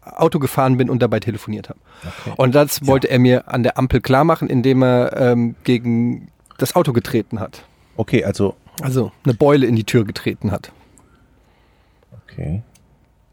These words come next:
Speaker 1: Ja.
Speaker 2: Und dann, also erstmal hast du ja eben erst erzählt, du bist an die rote Ampel gefahren, hast dann eine S M S geschrieben, wenn ich dich richtig erinnere. Jetzt gibst du also f-, zu, dass du vorher noch telefoniert hast.
Speaker 1: Nein, ich hab, nee, hab
Speaker 2: Hab ich falsch zugehört?
Speaker 1: Ja.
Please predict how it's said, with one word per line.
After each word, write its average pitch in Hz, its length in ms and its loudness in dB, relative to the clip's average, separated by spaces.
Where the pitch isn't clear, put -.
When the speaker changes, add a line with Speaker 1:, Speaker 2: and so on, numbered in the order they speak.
Speaker 1:
Ja. 123 100 -8
Speaker 2:
Und 117 400 0
dann, 120 520 0
also 120 180 2
erstmal 160 320 2
hast 160 140 -2
du - 20 4
ja 127 120 4
eben 147 260 0
erst 135 180 0
erzählt, 127 360 0
du 120 60 0
bist 117 220 -4
an 113 80 0
die 95 80 0
rote 98 280 2
Ampel 131 200 2
gefahren, 135 240 2
hast 110 160 0
dann 110 120 4
eine - 40 4
S 101 140 0
M 95 80 0
S 92 160 -2
geschrieben, 80 360 -4
wenn 76 100 -2
ich 78 100 -14
dich - 180 -12
richtig 80 260 -6
erinnere. 80 260 0
Jetzt 113 300 0
gibst - 260 -2
du 131 100 2
also 107 160 0
f-, - 280 -14
zu, 120 240 -4
dass 139 140 0
du 123 120 -2
vorher 156 360 2
noch 120 100 0
telefoniert 139 540 0
hast. 71 300 -8
Speaker 1:
Nein, 123 180 0
ich 101 140 -2
hab, - 80 -2
nee, 139 260 -6
hab 101 120 -8
Speaker 2:
Hab 123 100 2
ich 120 120 -2
falsch 127 240 0
zugehört? 90 420 0
Speaker 1:
Ja. 113 220 -4